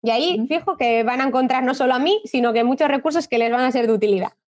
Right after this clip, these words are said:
Speaker 2: Perfecto, pues lo pondremos en las notas del podcast para que estén a un clic de distan-, de, de distancia, no se nos dispersen mucho y vayan directamente
Speaker 1: <laughs>
Speaker 2: a, a donde toca.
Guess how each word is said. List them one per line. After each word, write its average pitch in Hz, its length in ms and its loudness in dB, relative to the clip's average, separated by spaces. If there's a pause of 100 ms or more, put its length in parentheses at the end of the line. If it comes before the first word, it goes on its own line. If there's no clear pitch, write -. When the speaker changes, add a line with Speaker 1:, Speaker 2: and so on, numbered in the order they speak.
(420)
Speaker 2:
Perfecto, 190 560 -4
pues 202 400 -2
lo 202 360 0
pondremos 208 400 0
en 233 100 0
las 214 120 0
notas 208 380 -2
del 202 220 0
podcast 196 380 -4
para 190 200 -2
que 185 80 -2
estén 202 260 -2
a 202 60 2
un 202 160 2
clic 202 200 0
de 196 100 2
distan-, 202 500 0
de, 185 320 2
de 180 240 2
distancia, 202 420 0
no 202 200 2
se 214 320 0
nos 208 220 0
dispersen 202 540 0
mucho 190 280 2
y 185 60 2
vayan 190 380 0 (320)
directamente 196 1000 0
Speaker 1:
<laughs> - 40 -18
Speaker 2:
a, 180 480 0
a 196 60 0
donde 180 320 0
toca. 240 420 -2